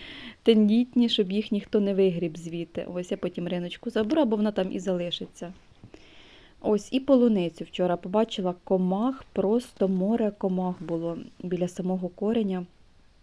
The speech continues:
То я ось так гарно полила, посипала корицею. Е, сьогодні заглянула, наче немає.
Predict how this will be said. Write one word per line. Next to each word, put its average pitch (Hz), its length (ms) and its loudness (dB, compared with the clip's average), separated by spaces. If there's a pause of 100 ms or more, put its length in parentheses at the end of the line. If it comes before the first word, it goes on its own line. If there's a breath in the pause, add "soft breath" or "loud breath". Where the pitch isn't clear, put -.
(280)
То 196 100 -4
я 190 120 2
ось 185 100 -2
так 180 180 -4
гарно 180 340 2
полила, 214 360 2
посипала 185 500 -4
корицею. 175 600 -2 (680 loud breath)
Е, 196 160 6
сьогодні 208 420 2
заглянула, 254 540 4
наче 247 320 4
немає. 185 560 0